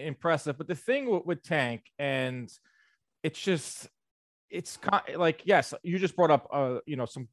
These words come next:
great points about why we should appreciate this guy, and his resume is probably better than a lot of people think. It's just,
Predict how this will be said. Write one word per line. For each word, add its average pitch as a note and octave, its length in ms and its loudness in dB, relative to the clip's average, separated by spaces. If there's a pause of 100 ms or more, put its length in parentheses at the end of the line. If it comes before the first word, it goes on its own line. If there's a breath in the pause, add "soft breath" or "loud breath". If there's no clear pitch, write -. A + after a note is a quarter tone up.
great E3+ 340 2
points D3 460 0
about C3 340 4
why C#3 220 6
we C#3 100 -2
should B2+ 160 -8
appreciate C#3 640 -2
this B2+ 200 -6
guy, C3 280 6
and A#2+ 140 2
his A#2+ 180 -2
resume C3 460 0
is B2+ 100 0
probably C#3 460 0
better C3+ 280 2
than B2+ 140 -2
a B2 80 0
lot C3 140 4
of B2+ 80 -4
people A#2 340 -10
think. F#3 240 2
It's - 140 -4
just, - 340 4